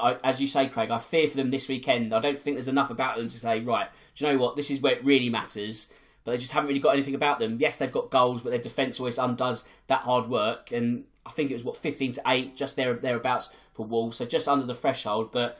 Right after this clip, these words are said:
even so, I think that's great value for the Molineux outfit to win on the road. But Jamie, with that in mind, Leicester and Wolves haven't really been known for goal scoring this season, perhaps Leicester more than Wolves, but collectively not great attacking forces. Can you see this one ending in under two point five goals at eight to eleven,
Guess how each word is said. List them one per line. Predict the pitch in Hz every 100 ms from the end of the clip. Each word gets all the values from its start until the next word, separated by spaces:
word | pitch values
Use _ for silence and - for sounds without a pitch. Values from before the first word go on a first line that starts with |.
| -
even | - 139 120
so, | - -
I | 139
think | - 131
that's | 110
great | - 127
value | 131 123 123 120 -
for | - 127
the |
Molineux | 139 139 139 147
outfit | 151 - 160 -
to | 139
win | 165 156 -
on | 160
the | 180
road. | 160 202 165 113
But | 139 -
Jamie, | 185 185 208
with | 196
that | 202 -
in | 175
mind, | 135 123 - - - -
Leicester | 208 220 220
and | 202
Wolves | 202 196
haven't | 233 233
really | 247 240
been | 202
known | 175 170
for | 160
goal | - 156
scoring | 151 147
this | 139
season, | - 117 120 139
perhaps | - 185 185 -
Leicester | 170 160 160
more | 156
than | 135
Wolves, | 117 110 117
but | 139 139 - -
collectively | - 180 - 139 135
not | 135 156 156 -
great | 156 147 139
attacking | - 123 120
forces. | 110 113 101 104 113 - - _ _
Can | - 240
you | 247
see | 233
this | 220 202
one | 196 190
ending | 180 165
in | 170 -
under | 170 165
two | - - 226
point | 147
five | - 120
goals | 117 113
at | -
eight | 143 135
to |
eleven, | 135 143 101 104